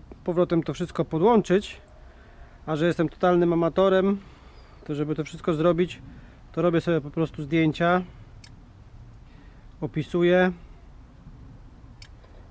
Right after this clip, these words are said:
i wtedy wiem, co gdzie było i jak do tego, jak to wszystko wrócić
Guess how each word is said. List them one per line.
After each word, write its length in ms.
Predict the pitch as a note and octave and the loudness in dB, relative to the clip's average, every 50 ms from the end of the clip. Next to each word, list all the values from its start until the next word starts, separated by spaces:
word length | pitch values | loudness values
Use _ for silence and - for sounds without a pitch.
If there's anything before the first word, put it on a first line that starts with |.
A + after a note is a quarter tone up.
| - - - - | -20 -20 -18 -18
i 60 | C#3+ A#2 | -16 -10
wtedy 300 | - E3 D#3 D3 D3+ C#3+ | -6 -6 -4 -4 -2 -2
wiem, 340 | D3+ E3+ E3+ E3 F3+ - - - | 0 0 0 0 -2 -4 -8 -8
co 280 | - - F3 E3+ E3+ D3 | -4 -2 0 0 0 -2
gdzie 500 | B2+ C#3+ C3 C#3 D#3 D#3+ E3 D#3+ E3 - | -6 -6 -4 -2 0 0 0 0 -2 -4
było 540 | - D#3 C#3 D3+ D#3+ E3+ F#3 G3 G#3+ A#3 A#3+ - - - - - - - - - - - - - - - - - - - - - - - - - - - - - - - - | -8 -6 -4 -2 0 2 2 4 4 2 0 -2 -6 -16 -20 -20 -20 -20 -20 -20 -20 -20 -20 -20 -20 -20 -20 -20 -20 -20 -20 -20 -20 -20 -20 -20 -20 -20 -20 -20 -18 -10 -6
i 60 | E3 | -4
jak 280 | D#3 E3 E3+ D#3 - D3 | -2 -2 -2 -4 -6 -6
do 140 | D#3 D#3 | -6 -6
tego, 300 | C#3 - D#3 C#3 D3+ D3+ C#3+ - - - - - | -6 -6 -6 -6 -6 -8 -8 -12 -18 -14 -8 -6
jak 220 | E3 D#3+ D#3 - | -6 -6 -6 -6
to 140 | - D#3+ D3 | -6 -8 -8
wszystko 560 | - - D#3+ - - - - D3+ D3+ D#3+ - - - - - - - - - - - - - | -6 -8 -10 -10 -10 -8 -6 -4 -4 -4 -6 -10 -16 -20 -20 -20 -20 -20 -20 -20 -20 -18 -12
wrócić 840 | - E3 C#3+ C3 E3+ G3+ G3 - - - F3 F#3+ - - - - - | -10 -10 -2 2 4 4 4 4 2 -2 -2 -2 -2 -6 -12 -12 -16